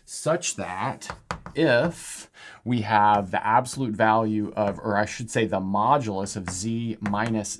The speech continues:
z naught is less than delta, then the modulus of f of z minus f of z naught is, or f sub n of z minus f sub n of z naught is less than epsilon over three.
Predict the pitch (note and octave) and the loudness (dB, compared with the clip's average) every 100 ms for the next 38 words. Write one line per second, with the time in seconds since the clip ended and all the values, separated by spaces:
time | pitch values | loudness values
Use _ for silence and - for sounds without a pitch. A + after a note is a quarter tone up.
0 | F2+ E2+ A2+ A2+ A2 C3+ G#2 G2+ G#2+ F2 | -10 -6 -4 -2 0 0 0 -2 -4 -4
1 | G#2+ G#2+ - G2+ F#2+ C3 E3 - F2 G#2 | -2 -2 -4 -8 -2 2 2 0 -8 -8
2 | - - - - - E2+ D3 D3+ G2+ G2+ | -8 -16 -20 -20 -20 -4 -2 0 -2 -2
3 | A#2 G#2 G2+ G2+ A2+ D#3 F3 A2+ G2 G#2 | -2 -2 -4 0 0 0 0 -2 -6 -6
4 | - G#2 G2+ F#2 - A#2+ C3+ - A2+ G#2 | -8 -6 -4 -4 -6 -6 -6 -6 -6 -6
5 | F2+ D#2+ F2+ F2+ F#2 G#2+ G#2+ G#2 D3 D3+ | -8 -12 -12 -14 -14 -12 -10 -8 -4 -4
6 | F#2+ G#2 - A2+ A2+ - A2 G2+ G2+ - | -6 -8 -10 -8 -8 -10 -10 -10 -10 -14
7 | F2 E2 G2+ G2+ G2 F#2+ G#2 - A2 G2+ | -16 -14 -12 -10 -10 -10 -10 -10 -10 -8
8 | F2 - - _ - - A#2+ - C3+ C3 | -10 -14 -18 _ -20 -6 -4 -2 -2 -2
9 | - - A#2 C#3+ G3 G3+ G#2+ F2 F#2 G2+ | -4 -6 -4 -2 0 0 -2 -6 -10 -6
10 | A2 A2+ A2 G#2 F2+ G#2 - - F2+ - | -6 -4 -6 -8 -8 -10 -10 -12 -12 -8
11 | F3+ G3+ A#2+ G#2 G2 F#2+ - G#2 F#2 G#2+ | -6 -4 -6 -8 -10 -10 -10 -10 -2 -2
12 | G#2+ A2 F#2+ F2+ G2+ - G2 F#2+ F#2 G2+ | -2 -8 -10 -8 -8 -10 -10 -10 -8 -12
13 | - F2+ - D3+ D3+ C#3+ | -12 -14 -12 -10 -8 -10